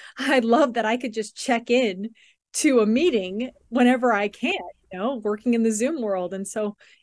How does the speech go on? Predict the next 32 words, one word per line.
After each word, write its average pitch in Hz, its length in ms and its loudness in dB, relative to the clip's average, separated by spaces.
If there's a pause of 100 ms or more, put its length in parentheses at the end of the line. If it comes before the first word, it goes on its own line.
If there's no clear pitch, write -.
(400)
it's 269 260 -4
been, 190 640 -4 (800)
uh, 226 240 -2
you 226 140 -4
know, 190 340 -6 (400)
apart 233 400 -4
from 190 420 -4 (100)
why 180 720 -4 (180)
we 170 420 -8 (120)
entered 185 420 -6
this 170 160 -6
space 170 440 -6
of, - 260 -10 (400)
of 180 240 -8
being 190 200 -2
encouraged 185 540 -6
in 175 80 -10
the 170 60 -12
world 175 220 -6
of 165 80 -10
social 175 320 -10
media, 170 500 -8 (220)
the 180 80 -8
why 185 240 -4
doesn't 190 240 -8
really 180 240 -8
matter. 165 360 -8
The 170 100 -12
fact 185 380 -8
is 175 380 -8 (240)
it's 180 160 -12
happening, 175 640 -10